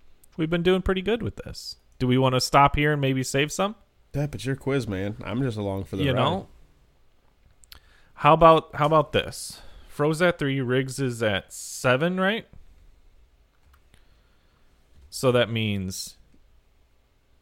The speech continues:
Speaker 1: I'm gonna, I'm gonna ask five more,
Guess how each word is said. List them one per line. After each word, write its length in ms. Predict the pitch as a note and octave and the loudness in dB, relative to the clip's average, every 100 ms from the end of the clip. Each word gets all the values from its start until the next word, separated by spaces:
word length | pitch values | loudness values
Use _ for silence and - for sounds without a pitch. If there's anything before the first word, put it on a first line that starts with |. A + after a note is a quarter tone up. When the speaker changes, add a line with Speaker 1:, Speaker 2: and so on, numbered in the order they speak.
| _ _ - | _ _ -8
Speaker 1:
I'm 140 | B2 | -4
gonna, 380 | A#2+ A#2+ G#2 F#2 - | 0 0 0 -4 -10
I'm 100 | A#2+ | -6
gonna 180 | B2 B2 | 0 2
ask 260 | G#2+ G2+ - | 0 -2 -2
five 320 | C3 B2 A#2 | 2 2 2
more, 380 | G#2+ F#2+ F2 | -2 -2 -4